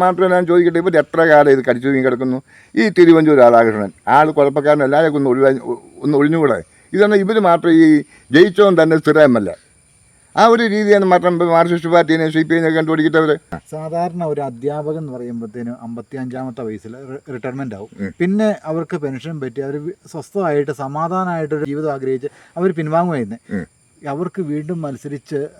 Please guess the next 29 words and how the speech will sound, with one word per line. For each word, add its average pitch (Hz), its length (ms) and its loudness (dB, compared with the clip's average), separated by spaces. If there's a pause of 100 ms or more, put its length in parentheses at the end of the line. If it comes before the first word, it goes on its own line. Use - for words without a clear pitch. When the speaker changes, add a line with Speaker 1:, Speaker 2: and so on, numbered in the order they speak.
Speaker 2:
ഏഹ്, 139 260 -12 (180)
പിന്നെ 147 240 -10
അവർ 160 200 -4
രാഷ്ട്രീയത്തിലേക്ക് 156 600 -6
കടന്നു 135 260 -8
വീണിട്ട് 135 380 -10 (100)
പത്തോ 123 220 -12 (120)
എൺപതോ 127 260 -10 (120)
എൺപത്തഞ്ചും 123 500 -14
വയസ്സ് 110 220 -14
വരെ 120 100 -14
നിൽക്കുന്നുണ്ട്. 107 420 -14 (280)
അതായത് 143 260 -6
പത്താ-, 151 400 -4 (160)
പത്താം 135 220 -10
ക്ലാസ് 165 220 -6
വിദ്യാഭ്യാസം 165 420 -6
ഇല്ലാത്ത 175 300 -4
ആൾക്കാരും 180 440 -2
രാഷ്ട്രീയത്തിലെ 180 580 -4
മന്ത്രിമാരായിട്ടും 175 720 -6 (300)
എം 175 120 -2
എൽ 185 140 2
എമാരായിട്ടും 175 580 -2
വാഴുന്നുണ്ട്. 165 400 -4
Speaker 1:
ഉം. - 200 -18
Speaker 2:
ഗുണ്ടാ 185 340 0
നേതാക്കന്മാർ 175 540 -4
വാഴുന്നുണ്ട്. 151 400 -4